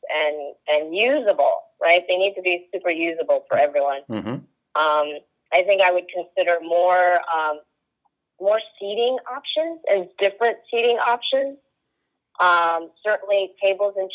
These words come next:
Speaker 1: chairs that are dining height. Um, but I would, I would even do a variety of that, you know, um, maybe, maybe design, um, tabletops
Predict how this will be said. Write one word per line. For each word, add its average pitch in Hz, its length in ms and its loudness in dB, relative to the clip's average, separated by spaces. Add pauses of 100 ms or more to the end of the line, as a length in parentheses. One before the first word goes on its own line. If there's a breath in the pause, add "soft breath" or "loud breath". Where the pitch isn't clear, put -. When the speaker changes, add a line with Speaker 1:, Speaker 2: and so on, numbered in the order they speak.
Speaker 1:
chairs 185 320 4
that 185 80 2
are 170 140 0 (100)
dining 160 420 -4
height. 202 300 -4 (760)
Um, 156 400 -2 (120)
but 185 120 0
I 185 200 0
would, 185 160 0 (340)
I 196 140 2
would 220 120 -2
even 220 280 -2
do 202 140 -2
a 190 100 2
variety 175 500 2
of 160 160 -2
that, 151 320 -2 (220)
you 151 100 -8
know, 160 420 -2
um, 147 480 0 (160)
maybe, 175 720 -2 (540)
maybe 175 500 2
design, 165 840 0 (200)
um, 156 400 -2 (400)
tabletops 180 640 -2